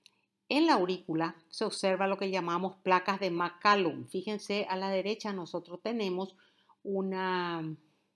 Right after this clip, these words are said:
una aurícula abierta, ¿verdad? Y hay una zona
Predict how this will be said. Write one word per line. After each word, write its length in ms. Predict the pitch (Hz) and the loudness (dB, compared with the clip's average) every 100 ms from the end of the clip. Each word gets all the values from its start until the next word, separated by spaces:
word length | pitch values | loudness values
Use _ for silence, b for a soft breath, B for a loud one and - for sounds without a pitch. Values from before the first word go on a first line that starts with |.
| _ _ - - b b b - | _ _ -14 -14 b b b -12
una 340 | 185 185 180 175 | -8 -6 -4 -4
aurícula 580 | 165 247 - 156 147 | -2 -2 -2 -2 0
abierta, 540 | 143 156 170 160 - 127 - | -2 0 0 0 -6 -10 -10
¿verdad? 260 | 165 208 - _ _ b b b b b | -6 -6 -6 _ _ b b b b b
Y 280 | - 220 220 | -12 -8 -2
hay 180 | 208 208 | 0 0
una 180 | 214 202 | -2 -4
zona 640 | - 247 214 170 180 196 | -4 -2 0 0 -4 -8